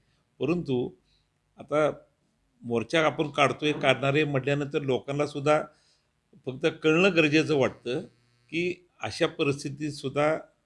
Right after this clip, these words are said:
आज मी तुमच्यासाठी, अ, रस्त्यावर यायला मी तयार आहे. तर हे तरी कदापि साधारणतः तुम्ही विसरू नये म्हणून तुम्ही तीन तारखेला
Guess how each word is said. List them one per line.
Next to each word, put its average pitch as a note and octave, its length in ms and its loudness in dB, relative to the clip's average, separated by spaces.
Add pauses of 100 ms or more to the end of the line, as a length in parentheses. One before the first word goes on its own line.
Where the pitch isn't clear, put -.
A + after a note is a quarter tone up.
(100)
आज C3 220 -2
मी C#3 180 -2
तुमच्यासाठी, B2 920 -2 (1300)
अ, C3 80 -8 (500)
रस्त्यावर D3 360 0
यायला C#3 280 4
मी C#3 160 -2 (480)
तयार B2+ 240 6
आहे. A2 320 4 (580)
तर C3+ 40 -10
हे D#3+ 340 0
तरी F3+ 260 2 (560)
कदापि E3+ 400 2
साधारणतः D#3+ 500 0
तुम्ही E3 260 -2
विसरू D#3+ 420 4
नये A2+ 280 2 (1040)
म्हणून D3+ 260 0
तुम्ही F3 280 2
तीन E3+ 460 -4
तारखेला D3 540 2